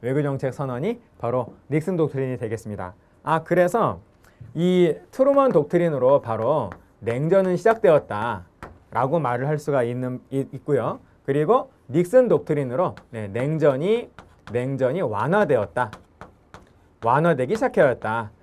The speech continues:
냉전 완화의 그 출발점은 닉슨 독트린이다라는 것입니다. 그렇게 여러분 이해를 해주시면 좋을 것 같아요. 그래서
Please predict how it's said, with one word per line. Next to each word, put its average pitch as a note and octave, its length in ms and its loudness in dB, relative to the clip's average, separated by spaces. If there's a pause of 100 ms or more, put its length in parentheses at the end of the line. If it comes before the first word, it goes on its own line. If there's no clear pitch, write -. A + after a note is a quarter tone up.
(140)
냉전 D3+ 440 2
완화의 C#3 960 0 (220)
그 B2 200 -2
출발점은 A3 800 0 (240)
닉슨 D#3 320 -2
독트린이다라는 A#2+ 1120 -6
것입니다. G2+ 500 -8 (160)
그렇게 A#2+ 260 0
여러분 A#2+ 380 0
이해를 C3 240 -2
해주시면 C3 260 -4
좋을 A2 180 -4
것 B2 100 -2
같아요. A#2 480 -2 (260)
그래서 G#3 460 2